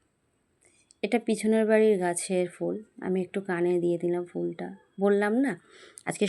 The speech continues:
সকালটা সত্যি খুব ভালো লাগছে। তো আমার ফুল জিনিসটা, যে কোনো ফুলই হোক না কেন, ফুলটা আমার খুব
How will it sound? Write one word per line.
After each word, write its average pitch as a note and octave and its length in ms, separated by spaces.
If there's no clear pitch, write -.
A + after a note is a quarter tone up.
সকালটা F#3 340
সত্যি F#3+ 300
খুব G3 240
ভালো F3+ 240
লাগছে। F#3 380
তো F#3+ 80
আমার A#3+ 180
ফুল A3+ 280
জিনিসটা, A3+ 440
যে C4+ 180
কোনো D#4+ 280
ফুলই C4+ 380
হোক G#3+ 220
না G#3 120
কেন, G#3 220
ফুলটা A#3 420
আমার A#3+ 140
খুব A#3 180